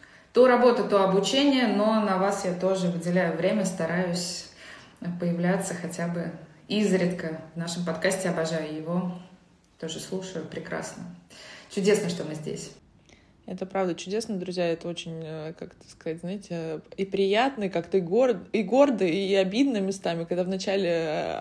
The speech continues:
Speaker 2: одного месяца записываешься на следующий, чтобы <laughs> найти, чтобы ты нашла время. Это правда круто, друзья, потому что уже говорила, релиф-терапия длится два часа, и это того стоит. Спасибо за вашу обратную связь.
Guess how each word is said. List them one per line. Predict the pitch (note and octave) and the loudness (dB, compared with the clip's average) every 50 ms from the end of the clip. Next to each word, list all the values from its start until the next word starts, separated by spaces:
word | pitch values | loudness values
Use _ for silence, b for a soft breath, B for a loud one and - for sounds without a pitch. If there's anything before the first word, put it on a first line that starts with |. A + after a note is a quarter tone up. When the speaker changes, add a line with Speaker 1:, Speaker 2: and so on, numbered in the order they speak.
| - - | -6 -4
Speaker 2:
одного | - - F#3+ F3+ G3 G#3 A#3 C4 | -4 -4 0 0 0 2 2 0
месяца | C4+ B3 A3+ G#3 G3 - - E3 | 2 2 0 0 0 -2 -6 -2
записываешься | F3 F3+ F3 F3 G#3+ A3+ A3 - - F#3+ F#3+ F#3+ F#3+ - F#3 | -2 -2 -2 -2 -4 -6 -6 -6 -4 -4 -4 -4 -4 -6 -4
на | F#3 F#3+ | -4 -4
следующий, | F#3 - F#3+ E3+ D#3 D#3 D#3 F3 - - - | -4 -2 0 0 0 0 0 -4 -6 -6 -10
чтобы | - - - - - G3+ F#3 F#3+ | -12 -10 -12 -4 -2 -2 0 0
<laughs> | B3+ - | 0 0
найти, | - - - - - C4 C4 - | 0 0 0 2 2 2 4 4
чтобы | A#3 - - E3 G#3 A3 | 0 -2 2 2 2 4
ты | - G#3 | 4 0
нашла | G3 F#3+ G3 G3 - G3 F#3 | -2 -2 -2 -2 -4 -4 -2
время. | G3 A3 A#3 C4+ D#4+ D4+ G#3+ B B B B B B B B | 0 0 0 2 0 0 -4 B B B B B B B B
Это | - F3+ G3+ G3+ | -2 2 2 4
правда | G3+ - B3 A3+ F#3 F3 | 8 8 8 8 8 6
круто, | F#3+ - A#3 C#4 D#4+ - A3+ | 2 0 0 0 0 0 0
друзья, | F#3 F#3+ G3 G3 G3 G3 E3 | 0 0 0 2 2 2 2
потому | - - E3+ F3 | 0 -2 -6 -6
что | - - F3+ | -6 -6 -6
уже | F3+ F3+ | -6 -2
говорила, | F3+ F3+ F#3 G#3 G3+ G#3 G3 D#3+ E3 | 0 0 0 2 2 2 2 2 0
релиф-терапия | F3+ F#3 F#3+ F#3+ F#3+ - - D#3 E3 E3+ - - F3+ E3 | 0 0 0 -2 -2 -4 -4 -4 -4 -4 -4 -6 -6 -6
длится | E3+ F3 E3+ F3 F3 - - | -4 -6 -8 -8 -10 -12 -12
два | E3+ F3 G3+ A#3+ C#4+ | -4 0 0 0 0
часа, | - - A#3 A3 - - G3 F#3 F3+ D3+ - | 0 -4 -8 -8 -8 -6 -6 -6 -6 -6 -6
и | - - - - - | -6 -8 -6 -6 -4
это | - F3+ F3+ F3+ - F3 | -4 -4 -4 -6 -8 -10
того | - E3+ E3 E3+ F3 | -8 -8 -6 -6 -6
стоит. | F3 F3 - - G#3 A#3 A#3+ G#3+ - | -8 -8 -8 -4 -2 -2 -2 -4 -6
Спасибо | - - E3 - - F3+ E3 E3 | -8 -10 -8 -6 -6 -6 -6 -4
за | E3 E3 | -4 -2
вашу | E3 E3 E3 - - | -2 -2 -4 -4 -6
обратную | E3 E3+ F3 E3 E3+ E3+ - F3 F3 | -6 -6 -4 -4 -6 -6 -6 -8 -8
связь. | F3 - - G#3+ A#3 C#4+ F4 - | -8 -6 -2 0 0 0 0 -2